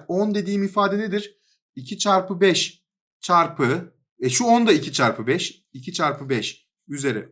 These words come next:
on o, şey, x oldu mu? Oldu hocam. He, bak şimdi. Hocam ikiden iki tane var. Yani iki üzeri iki çarpı beşten de iki tane var. Beş üzeri iki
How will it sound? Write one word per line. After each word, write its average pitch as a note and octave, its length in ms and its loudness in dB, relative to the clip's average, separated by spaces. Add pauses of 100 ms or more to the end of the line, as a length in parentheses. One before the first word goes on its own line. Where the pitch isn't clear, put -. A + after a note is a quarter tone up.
(100)
on G3 180 -2
o, G3+ 220 0
şey, - 280 -2
x F3+ 140 0
oldu G#3 220 2
mu? G#3 260 -6 (340)
Oldu A2 260 -8
hocam. G2+ 300 -8 (320)
He, - 140 -16 (400)
bak G#2+ 140 -4
şimdi. F#2+ 400 -10 (680)
Hocam F#3+ 300 0
ikiden G3 260 -2
iki G3 140 -2
tane F#3+ 220 2
var. G3+ 200 -4 (200)
Yani D#3 320 0
iki D#3+ 180 -6
üzeri F3 240 2
iki F3+ 580 -4
çarpı C#3+ 640 0 (200)
beşten B2+ 380 2
de B3 60 2
iki - 100 -4
tane G3 180 2
var. G3 180 4
Beş F#3+ 180 6
üzeri F3+ 280 2
iki - 580 0